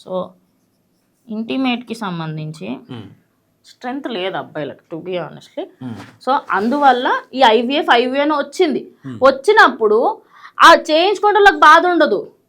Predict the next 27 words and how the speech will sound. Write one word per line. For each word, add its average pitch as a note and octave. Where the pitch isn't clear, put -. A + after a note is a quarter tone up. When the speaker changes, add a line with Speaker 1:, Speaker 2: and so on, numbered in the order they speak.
Speaker 1:
చూసేటోళ్ళకి F#4+
బాధ, F#3+
Speaker 2:
ఉమ్. G2+
Speaker 1:
ఈ A#3
ఫ్యామిలీ D#4
వాళ్ళకు. A#3
Speaker 2:
ఉమ్. A3+
Speaker 1:
"అట్లా G#3
ఎట్లా G3+
చేసుకుంటావు G#3
నువ్వు?" A3+
Speaker 2:
ఉమ్. C3+
Speaker 1:
First B3+
of D#4
all D#4+
మనోజ్, C4
నువ్వు A#3
నేను D4
చెప్పాల్సిన A#3
ఏకైక A3
విషయం F#3+
ఏంటంటే E3
Speaker 2:
ఉమ్. A2
Speaker 1:
మీరు C#4
Speaker 2:
ఉమ్. A2+
Speaker 1:
ఐవీఎఫ్, A#3
ఐయుఐ, A3+